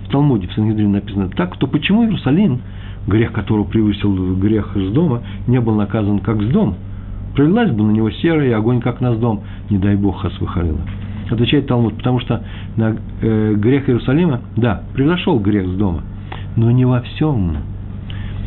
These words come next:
Написано, что женщины помогали друг другу преодолеть голод во время осады города. Об этом написано в том же, в той же четвёртой главе. Женщины помогали друг другу. То есть город от вечного разрушения, который был в доме,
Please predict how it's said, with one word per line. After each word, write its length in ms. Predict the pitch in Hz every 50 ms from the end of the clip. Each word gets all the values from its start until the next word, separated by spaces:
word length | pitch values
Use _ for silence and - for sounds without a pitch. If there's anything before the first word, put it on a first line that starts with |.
| - - - - - - - -
Написано, 360 | 104 110 - 143 127 - 110 113
что 180 | - - 113
женщины 380 | 101 123 143 143 143 - 117 101
помогали 500 | 104 104 101 104 107 107 110 120 117 107
друг 200 | 95 101 98 92
другу 300 | 104 127 143 135 123 123 - - - - - -
преодолеть 680 | - 120 113 107 101 101 104 104 110 127 135 127 127 - - - - - - - - - - -
голод 400 | 110 101 110 135 127 120 104 - - - 92
во 100 | 101 101
время 320 | 98 101 113 117 113 107
осады 360 | 101 - - 113 110 101 101 98
города. 500 | 95 98 107 120 120 107 101 90 90 87 - - - - - -
Об 140 | - 117 113
этом 200 | 127 127 123 120
написано 280 | 120 113 117 104 120 110
в 60 | 98
том 180 | - 127 117 107
же, 120 | 107 101 - - - - -
в 60 | -
той 100 | - 120
же 80 | 104 101
четвёртой 420 | 101 - - - 104 98 95 101
главе. 300 | 95 101 101 98 95 90 92 - - - - -
Женщины 400 | - 95 113 127 117 113 98 98
помогали 400 | 90 92 95 95 98 101 101 95
друг 160 | 92 98 98 92
другу. 240 | 95 92 90 87 90 - - - - - - - - - - -
То 60 | - 127
есть 140 | 117 110
город 240 | 110 139 156 147 -
от 180 | 120 - - -
вечного 800 | 101 104 113 117 165 202 190 - - - - - 139 127 117 117
разрушения, 560 | 113 104 110 110 107 - - 117 107 104 95
который 300 | 92 98 90 - 101 98
был 220 | 98 98 104 98
в 360 | 92 87 87 90 90 90 87 95
доме, 340 | 120 147 170 156 123 104